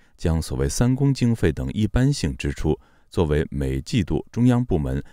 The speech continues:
落实过紧日子要求情况评估的重要因素。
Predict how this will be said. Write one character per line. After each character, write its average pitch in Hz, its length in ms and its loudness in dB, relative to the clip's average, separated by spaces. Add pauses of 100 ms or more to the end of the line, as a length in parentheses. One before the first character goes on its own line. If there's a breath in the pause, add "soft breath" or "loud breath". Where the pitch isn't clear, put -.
(120)
落 110 180 2
实 85 180 -2
过 101 220 0
紧 - 320 -8
日 123 180 0
子 80 180 -4
要 87 200 -2
求 78 160 -4
情 71 220 -6
况 71 200 -4
评 71 220 -4
估 82 140 2
的 71 180 -2
重 - 180 0
要 62 140 -2
因 62 220 -4
素。 - 200 -4